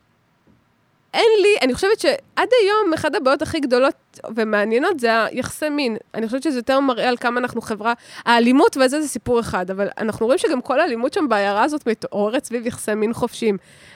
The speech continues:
ואני חושבת שעד היום יחסי המין החופשיים ב-, בעולמו של אושו מרתקים אותנו כל כך, כי אנחנו עדיין חברה מאוד, מאוד, מאוד שמרנית בכל מה שנוגע ליחסי מין.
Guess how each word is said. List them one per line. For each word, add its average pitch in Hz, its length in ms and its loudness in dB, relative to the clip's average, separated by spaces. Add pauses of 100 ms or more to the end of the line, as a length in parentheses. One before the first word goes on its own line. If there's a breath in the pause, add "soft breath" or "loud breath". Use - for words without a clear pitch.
ואני 208 80 -6
חושבת 269 180 -2
שעד 277 320 2
היום 302 280 4
יחסי 262 280 0
המין 262 220 0
החופשיים 240 580 -2
ב-, 220 200 2
בעולמו 214 520 0
של 226 160 0
אושו 233 300 -2
מרתקים 220 500 -4
אותנו 247 280 0
כל 240 120 0
כך, 453 120 0
כי 285 120 0
אנחנו - 200 0
עדיין 262 260 0
חברה 233 460 -2
מאוד, 254 520 0
מאוד, 220 400 2
מאוד 220 300 0
שמרנית 214 460 -4
בכל 202 280 -2
מה 214 100 -6
שנוגע 202 440 -4
ליחסי 196 320 -8
מין. 240 340 -2